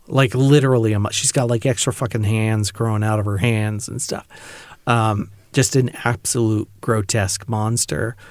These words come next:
who has been using this power and abusing it, you know, claiming that she's all about, like, empowerment of women, even as she actively predates upon women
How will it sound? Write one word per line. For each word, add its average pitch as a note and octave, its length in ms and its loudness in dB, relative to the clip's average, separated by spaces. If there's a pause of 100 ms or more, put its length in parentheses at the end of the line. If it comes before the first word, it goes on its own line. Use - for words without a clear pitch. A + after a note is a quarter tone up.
(200)
who C3 140 2
has B2+ 240 4
been A2+ 180 0
using C#3 520 4
this G#2 120 -2
power G2+ 520 -2
and A#2 120 0
abusing G#2+ 640 0 (120)
it, D#3 100 -12 (360)
you C#3+ 160 2
know, G#2+ 120 2 (180)
claiming D3+ 580 4
that A2+ 120 -2
she's A2+ 220 0
all G#2+ 180 2
about, G#2 420 -2
like, - 300 -8 (420)
empowerment A2 640 2
of - 140 -4
women, B2 400 6
even C3 440 4
as G#2+ 180 2
she - 200 -4
actively A2+ 500 -2
predates D3+ 920 2
upon G#2+ 460 0
women B2 640 2